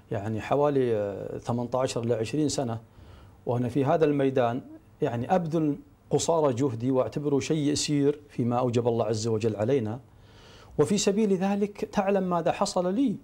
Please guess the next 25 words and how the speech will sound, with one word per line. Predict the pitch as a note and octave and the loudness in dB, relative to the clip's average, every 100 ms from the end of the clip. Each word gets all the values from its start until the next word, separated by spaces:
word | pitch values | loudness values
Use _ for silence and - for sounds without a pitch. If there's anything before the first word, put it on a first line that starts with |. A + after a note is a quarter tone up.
| - - - - - - - - | -16 -20 -20 -20 -20 -20 -8 4
ولا | F#3 A#3 | 6 6
أعتقد | E3+ G#3 G3 F3+ | 4 2 0 -2
أني | F#3 E3+ | -2 0
أريد | D#3+ F3+ C#3 | 0 2 0
أن | C3+ C3+ | 0 -2
أحسبها | - - - F#3+ C#3+ | -4 -12 -4 -2 0
جميلة | B2+ B2+ D3 D3 B2 A2 | 2 2 4 2 2 0
لا | B2+ C#3 | 0 2
عليك | D#3 F3+ - | 2 0 0
ولا | D3 C3 | 0 2
على | C#3+ C#3+ | 2 0
الأمة، | B2+ B2+ E3+ A3 C3 A2 | 0 -2 0 2 0 -2
لأنه | C3+ C3 B2 - | -2 0 -2 -2
الواجب | C3 E3 F#3+ C#3 A#2 | 2 2 2 0 -2
علينا | C3 E3 B2 A#2 - - - - - - C3+ | -2 0 -2 -4 -10 -20 -20 -20 -20 -8 -4
أن | B2+ | 0
نعمل | C#3+ G3+ E3+ E3+ F3+ F#3 - - - - | 2 2 2 0 0 -6 -14 -20 -20 -2
ولا | D3 G#3 A3 | 2 4 4
ننتظر | G3 - G3+ F3+ | 2 0 0 0
من | D#3 | 0
الناس | C3+ C3 E3 D3 | 0 0 0 0
لا | C3+ | 0
جزاء | B2+ A#2 A#2+ F#3 | 2 0 0 -4
ولا | E3+ G3+ | -4 -4
شكورا. | F#3+ - A#3+ A3+ G3 | -6 -4 -2 0 0